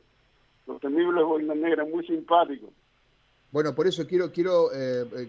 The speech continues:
Speaker 2: que, que referencie si efectivamente esto existe o no, digamos, no, no, pa-, para, eh, separar un poco lo que es información de lo que es operación. A eso te
Speaker 1: Es
Speaker 2: preguntaba,
Speaker 1: muy
Speaker 2: ¿no?
Speaker 1: divertido, muy divertido. Me imagino, eh, los latinoamericanos que leen Clarín, que conocen,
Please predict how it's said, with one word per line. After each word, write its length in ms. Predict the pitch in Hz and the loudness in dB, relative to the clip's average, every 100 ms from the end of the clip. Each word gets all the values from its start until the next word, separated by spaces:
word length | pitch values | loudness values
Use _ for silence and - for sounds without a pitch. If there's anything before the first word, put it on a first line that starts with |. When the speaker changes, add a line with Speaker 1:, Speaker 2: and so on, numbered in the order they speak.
| - | -12
Speaker 2:
que, 100 | 120 | -10
que 120 | 131 | -6
referencie 560 | 123 127 139 160 170 160 | -6 -6 -4 -4 -4 -4
si 140 | - | -4
efectivamente 720 | 123 123 110 151 156 160 156 | -8 -8 -4 -2 -2 -4 -6
esto 160 | 143 139 | -6 -8
existe 340 | 117 165 156 | -8 -8 -8
o 60 | 139 | -8
no, 260 | 180 180 131 | -6 -6 -4
digamos, 320 | 123 120 110 | -6 -8 -10
no, 180 | 123 131 | -10 -8
no, 220 | 131 123 - _ _ _ - 110 | -10 -12 -18 _ _ _ -20 -12
pa-, 120 | 131 123 | -8 -6
para, 500 | 131 131 127 123 123 | -4 -4 -4 -6 -6
eh, 300 | 120 127 120 | -6 -8 -8
separar 420 | - 131 151 175 | -6 -4 -2 -2
un 120 | 165 | -2
poco 240 | 165 160 147 | -4 -2 -2
lo 120 | 147 | -2
que 100 | 165 | -4
es 120 | - | -6
información 680 | 151 143 143 143 - 202 190 | -6 -6 -4 -6 -6 -8 -4
de 80 | 147 | -4
lo 100 | 143 | -4
que 60 | |
es 120 | 160 151 | -6 -6
operación. 600 | 127 135 131 - 123 - _ _ | -6 -8 -8 -4 -6 -6 _ _
A 80 | 147 | -6
eso 140 | 170 | -2
te 100 | 156 | -2
Speaker 1:
Es 60 | 131 | -2
Speaker 2:
preguntaba, 380 | 131 147 165 190 | 0 0 2 2
Speaker 1:
muy 120 | 202 | 2
Speaker 2:
¿no? 40 | |
Speaker 1:
divertido, 600 | 202 185 170 - 196 165 | 2 0 -2 -4 -6 -4
muy 180 | 143 165 | -4 -2
divertido. 480 | 165 156 - 175 151 | 0 0 -4 -2 -2
Me 100 | 143 | -2
imagino, 500 | 143 143 180 190 170 - | -2 -2 0 0 0 2
eh, 400 | 151 143 139 135 | 4 4 4 2
los 220 | 143 143 | 2 4
latinoamericanos 960 | 147 143 147 143 143 143 160 175 180 170 | 2 0 -4 -6 -6 -4 4 4 2 -2
que 120 | 151 | -2
leen 280 | 160 165 170 | -2 -6 -6
Clarín, 640 | 160 156 165 170 165 170 - | 2 2 2 -2 -6 -10 -14
que 120 | 131 | -12
conocen, 560 | 131 139 160 - 156 | -10 -8 -8 -6 -8